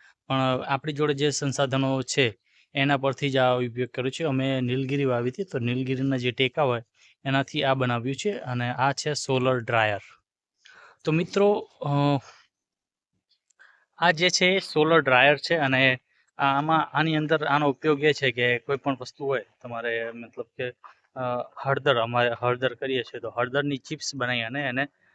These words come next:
સૂકવીએ, તો બહાર સૂકવીએ તો થોડી વાર લાગે અને એના પર ધૂળ, ડસ્ટ એ બધું લાગે.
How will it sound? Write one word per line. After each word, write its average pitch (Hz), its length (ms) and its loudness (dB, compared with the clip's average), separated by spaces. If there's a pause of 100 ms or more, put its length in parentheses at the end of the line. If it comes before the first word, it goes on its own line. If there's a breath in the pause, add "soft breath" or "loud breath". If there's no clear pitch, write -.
(140)
સૂકવીએ, 147 540 -4 (400)
તો 139 100 -6
બહાર 143 220 4
સૂકવીએ 170 500 -4
તો 165 220 0
થોડી 151 200 -6
વાર 131 200 2
લાગે 131 220 2
અને 127 180 0
એના 123 100 -4
પર 127 180 -2
ધૂળ, 123 500 -8
ડસ્ટ 120 360 -4
એ 135 80 -2
બધું 120 240 -4
લાગે. 117 260 -2